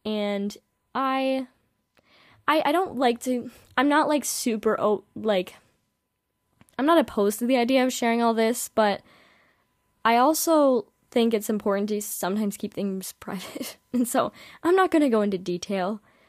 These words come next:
of everything that went on. But I was just, let me just say, um, I was in a very bad place, and it was probably one of the darkest times of my life in how I saw myself. And it was because of my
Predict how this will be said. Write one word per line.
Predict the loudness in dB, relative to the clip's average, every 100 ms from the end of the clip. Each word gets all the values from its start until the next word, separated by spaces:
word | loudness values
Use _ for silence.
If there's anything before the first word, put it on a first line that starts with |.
| _ _ _ 2
of | 2 0 _
everything | -2 0 0 -2 -4
that | -2
went | -2 -2
on. | -2 -4 -2
But | 2
I | 2
was | 2
just, | 0 -6 -6
let | -2 0
me | 0
just | -2 0
say, | 2 2 0 -6 _ _ _ _ _ _
um, | 2 2 0 -4 -10 _
I | 0
was | 2
in | 2
a | 2
very | 2 0
bad | 0 -2 -2
place, | -4 -2 -2 -6 -10
and | -6 -4
it |
was | -6 -8
probably | -10 -4 -4
one | -2
of | -6
the |
darkest | -4 -6 -8 -12
times | -12 -10
of | -8
my | -8
life | -6 -6 -8 -10 _
in | -12
how | -10 -8
I | -8
saw | -8 -8
myself. | -6 -8 -8 -6 -6 -6 _ _ _ _ _ _
And | -6 -4 -4 -4
it | -4
was | -4
because | -6 -12 -8 -2 0 0 -4
of | -4 -2
my | -2 -4 -4 -6 -8